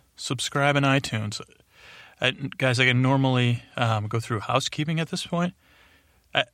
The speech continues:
I hate to out any companies or throw anybody on the, under the bus, but I listened to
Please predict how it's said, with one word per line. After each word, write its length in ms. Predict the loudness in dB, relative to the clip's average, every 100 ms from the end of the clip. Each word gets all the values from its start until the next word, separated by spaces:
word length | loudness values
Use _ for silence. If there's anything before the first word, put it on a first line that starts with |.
| _ _ -2
I 220 | 2 2
hate 420 | -2 -4 -4 -4
to 400 | 0 2 2 -4 -12 _ _ _ _ _ 2
out 220 | 2 2
any 200 | 0 2
companies 560 | 2 0 0 2 2 0
or 60 | -4
throw 340 | -2 0 2
anybody 400 | 4 2 2 2
on 200 | 2 0
the, 220 | -2 -6 -2
under 240 | 0 0
the 100 | -2
bus, 520 | -2 -2 -2 -4 -6 -8 _ -20 _ _ _ -4
but 100 | 0
I 80 | 0
listened 460 | 2 2 2 0
to 480 | 0 0 2 0 -2